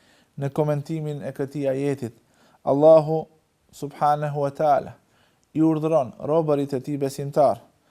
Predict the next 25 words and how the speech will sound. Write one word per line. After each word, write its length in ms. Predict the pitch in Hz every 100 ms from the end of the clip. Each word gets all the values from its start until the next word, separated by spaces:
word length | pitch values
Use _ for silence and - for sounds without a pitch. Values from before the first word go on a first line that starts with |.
| _ _ _ -
që 160 | 180
ta 120 | 175 160
ndihmojnë 540 | 165 151 180 202 170
njëri 260 | 185 185 165
tjetrin 460 | 175 175 165 160 151 -
në 200 | - 135 131
vepra 400 | 160 190 185 -
të 160 | 131
mira. 320 | 117 101 69 113 _ _ _ _ _ _ _ _ _ _
Edhe 200 | 127 135
këto 200 | 135 180 165
vepra 300 | 190 185 165
të 140 | 160
mira, 300 | 170 175 180 185 _ _ _ _
siç 220 | - 151 -
folëm 320 | 175 165 156
në 120 | 160 175 - - 151
emisionin 640 | 151 - 165 160 151 151 - _ _ _ _ _ _ _ _ _ _ _ _ _
kur 160 | 151
flo-, 220 | 139 160 147
folëm 300 | 165 160 143
për 200 | 160 147
mirësinë 720 | 135 147 139 175 165 139 - -
si 220 | - 147
vlerë 400 | 143 160 151 135